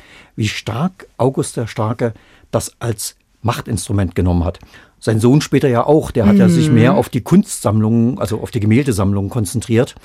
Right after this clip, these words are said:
Speaker 2: Genau.
Speaker 1: und auf die Oper. Aber die beiden Auguste, die beiden polnischen Könige, muss man ja korrekterweise sagen, sächsischen
Speaker 2: Genau.
Speaker 1: Kurfürsten.
Speaker 2: Genau.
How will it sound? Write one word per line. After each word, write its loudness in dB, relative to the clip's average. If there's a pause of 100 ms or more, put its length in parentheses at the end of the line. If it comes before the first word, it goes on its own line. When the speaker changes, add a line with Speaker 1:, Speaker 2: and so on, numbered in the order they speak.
(120)
Speaker 2:
Genau. -2
Speaker 1:
und 0
auf -2
die -4
Oper. 0 (760)
Aber 0 (100)
die -6
beiden -2
Auguste, -6 (100)
die -12
beiden -8
polnischen -2
Könige, 2
muss -4
man 0
ja 0
korrekterweise -4
sagen, -4
sächsischen 0
Speaker 2:
Genau. 4
Speaker 1:
Kurfürsten. 2
Speaker 2:
Genau. 0